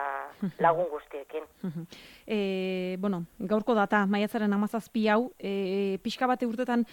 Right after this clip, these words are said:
Speaker 1: atzera egingo bagenu, laurogeita hamargarren urtera gerturatuta, e, aipatu beharko, ez da, Munduko Osasun Erakundeak homosexualitatea nazioarteko gaixotasunen zerrendatik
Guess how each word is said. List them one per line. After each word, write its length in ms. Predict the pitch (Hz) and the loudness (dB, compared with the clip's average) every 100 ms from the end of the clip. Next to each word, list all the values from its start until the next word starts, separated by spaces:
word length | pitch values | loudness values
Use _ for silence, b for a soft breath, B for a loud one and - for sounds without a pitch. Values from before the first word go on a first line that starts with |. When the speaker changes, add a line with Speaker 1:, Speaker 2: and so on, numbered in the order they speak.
| B B | B B
Speaker 1:
atzera 960 | 226 240 269 247 240 240 233 233 233 - | -2 2 2 4 6 6 6 6 4 2
egingo 400 | 233 226 247 247 | 2 6 8 8
bagenu, 480 | 240 247 247 262 - | 6 8 8 6 2
laurogeita 680 | - 214 214 240 262 233 226 | 2 6 6 6 4 4 4
hamargarren 1120 | 226 233 247 247 247 233 233 240 233 233 208 - | 6 6 4 4 4 4 4 4 4 4 2 -4
urtera 720 | 220 240 233 226 226 220 214 B B B | -2 2 6 8 8 8 6 B B B
gerturatuta, 1000 | 214 226 220 247 247 247 233 247 240 254 - | 2 2 2 2 2 2 2 6 6 4 -4
e, 200 | 214 202 | -4 -2
aipatu 320 | 202 226 247 | 0 0 0
beharko, 400 | 220 202 208 202 | 0 0 0 0
ez 140 | 190 | -2
da, 180 | - 220 | 0 2
Munduko 320 | 220 214 220 | 6 4 2
Osasun 300 | 233 226 247 | -2 -2 0
Erakundeak 720 | 220 220 226 233 220 226 240 - - | 2 0 2 4 4 2 0 -12 -2
homosexualitatea 920 | 208 220 233 - 233 226 220 226 240 | 0 0 -2 -2 0 0 0 2 2
nazioarteko 800 | 220 190 240 233 247 220 240 240 B B B B | 2 0 0 0 0 0 2 0 B B B B
gaixotasunen 720 | 208 196 247 247 240 240 277 - - _ | -2 0 0 0 4 6 4 0 -12 _
zerrendatik 680 | - 214 208 226 202 196 - | -6 -2 4 4 4 2 -2